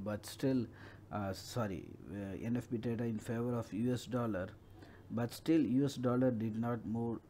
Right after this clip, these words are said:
much higher. Why? Because we have,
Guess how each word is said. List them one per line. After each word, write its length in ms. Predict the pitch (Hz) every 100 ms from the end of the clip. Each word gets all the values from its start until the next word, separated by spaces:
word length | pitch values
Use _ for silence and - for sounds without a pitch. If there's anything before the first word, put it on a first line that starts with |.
| -
much 280 | 104 117 -
higher. 420 | 101 101 71 60
Why? 280 | - 104 147
Because 540 | 156 127 113 110 120 - - - -
we 180 | 101 117
have, 220 | 120 113